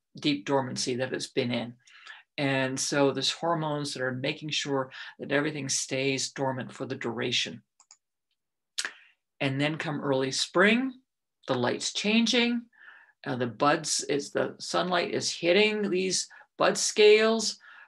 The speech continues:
that are then, um, sensing that change, the hormones begin to operate, and the plant begins to grow. Those buds, out of the buds shoots new leaves,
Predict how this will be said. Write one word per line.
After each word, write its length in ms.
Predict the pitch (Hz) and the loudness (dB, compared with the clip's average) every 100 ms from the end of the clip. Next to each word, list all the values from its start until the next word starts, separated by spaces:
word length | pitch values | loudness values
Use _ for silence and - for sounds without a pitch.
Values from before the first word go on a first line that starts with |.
| - | -2
that 320 | 147 135 - | 2 2 2
are 240 | 139 127 127 | 2 2 0
then, 400 | 151 147 143 139 - - _ _ | 0 0 -2 -4 -20 -20 _ _
um, 300 | 143 131 127 | -4 -2 -2
sensing 600 | 139 - 180 190 196 214 | 0 2 2 2 0 4
that 200 | 202 196 | 4 2
change, 640 | - 196 185 185 185 - - | 0 0 0 0 0 -2 0
the 100 | - | -4
hormones 580 | - 160 208 202 202 196 | 0 2 4 4 2 0
begin 340 | 180 185 180 | -2 -2 0
to 60 | 160 | 2
operate, 680 | 165 165 165 165 165 - - - - _ | 2 2 2 2 0 -2 -12 -20 -20 _
and 500 | 160 147 143 143 135 | 0 2 4 4 0
the 100 | - | -6
plant 500 | - 139 135 135 - | -6 -2 0 0 -2
begins 400 | 139 - 123 127 | -8 -6 -6 -4
to 80 | - | -6
grow. 480 | - 135 123 110 - _ _ _ _ _ 143 | -2 0 0 -4 -8 _ _ _ _ _ -10
Those 180 | 123 | -10
buds, 380 | - 147 160 156 | 0 2 2 2
out 120 | 147 | 0
of 60 | 143 | 0
the 60 | 127 | 0
buds 400 | 160 180 170 - | 4 4 2 -2
shoots 400 | - 139 - 139 | -2 -4 -4 -6
new 160 | 127 | -6
leaves, 640 | 123 190 208 202 202 - | 4 6 8 8 6 0